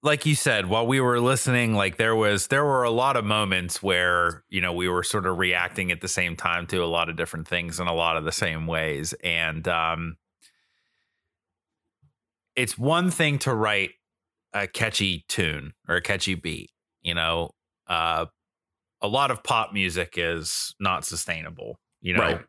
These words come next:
Speaker 1: even though it is catchy for a time period,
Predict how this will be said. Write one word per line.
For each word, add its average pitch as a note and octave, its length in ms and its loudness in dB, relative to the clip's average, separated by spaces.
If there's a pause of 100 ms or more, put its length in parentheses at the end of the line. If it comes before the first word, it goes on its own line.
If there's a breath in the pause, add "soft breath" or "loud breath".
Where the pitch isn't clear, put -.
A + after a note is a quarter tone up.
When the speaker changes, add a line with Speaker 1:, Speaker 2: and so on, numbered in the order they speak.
Speaker 1:
even G#2+ 300 2
though G2+ 280 2
it F#2+ 140 2
is F2 240 0
catchy F#2+ 680 0 (420)
for F2 720 0 (560)
a F2 80 -2
time A2+ 340 0
period, G#2 640 2